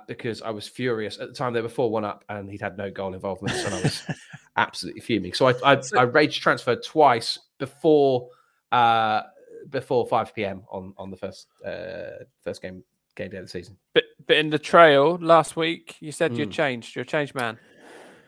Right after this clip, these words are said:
Speaker 1: A leopard maybe, uh, does not change their spots. It's, uh, yeah, we, I ha-, I, I have nothing but good intentions, but my willpower is, is sadly lacking.
Speaker 2: Hmm.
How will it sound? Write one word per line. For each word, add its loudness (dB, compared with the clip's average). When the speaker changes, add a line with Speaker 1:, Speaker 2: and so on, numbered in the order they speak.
Speaker 1:
A -8
leopard -4
maybe, 0
uh, -4
does -8
not -4
change -6
their -6
spots. -4
It's, -6
uh, 0
yeah, -14
we, -2
I 0
ha-, 2
I, -2
I -6
have -6
nothing -4
but -6
good -4
intentions, -8
but -8
my -6
willpower -6
is, -14
is -14
sadly -10
lacking. -16
Speaker 2:
Hmm. -20